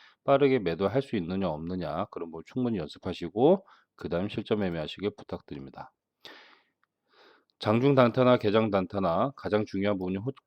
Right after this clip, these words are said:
호가창입니다. 호가창에서 체결 강도와 매수량과 매도량, 어, 체결 강도를 보면서 매수 타이밍도 잡으셔야 되고 매도 타이밍도 잡으셔야 되기 때문에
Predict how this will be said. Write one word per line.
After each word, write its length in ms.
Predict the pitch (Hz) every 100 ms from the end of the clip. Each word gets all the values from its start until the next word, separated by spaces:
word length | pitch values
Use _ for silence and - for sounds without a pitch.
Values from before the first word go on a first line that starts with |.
| -
호가창입니다. 640 | 139 160 - 110 76 71
호가창에서 640 | - - 123 120 104 95 98
체결 360 | - 131 127
강도와 500 | 101 90 90 98 117
매수량과 580 | 95 80 - 113 117 117
매도량, 600 | 82 78 - 78 92 156 - _ _ _ _ _ -
어, 140 | - - _
체결 240 | - 120 113
강도를 240 | 101 104
보면서 500 | 90 85 82 110 117
매수 180 | 90 -
타이밍도 360 | 101 87 82 -
잡으셔야 420 | 80 82 - 82
되고 300 | 80 98 110
매도 240 | 80 82
타이밍도 480 | - 95 90 85 85
잡으셔야 380 | - 76 90 98
되기 180 | 82 80
때문에 480 | 71 69 95 107